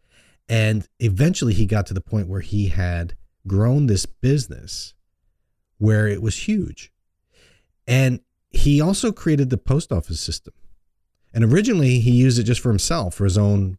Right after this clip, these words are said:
benefit and for his partners to get information quickly. Uh, event-, before eventually turning it over to the public. That's another thing. He, he,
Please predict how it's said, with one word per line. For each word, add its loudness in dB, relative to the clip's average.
benefit -2
and -6
for 0
his 0
partners -6
to 0
get 0
information 0
quickly. -4
Uh, 2
event-, 2
before 2
eventually 2
turning 0
it 0
over 0
to -2
the -2
public. 0
That's -2
another 2
thing. -8
He, -4
he, -2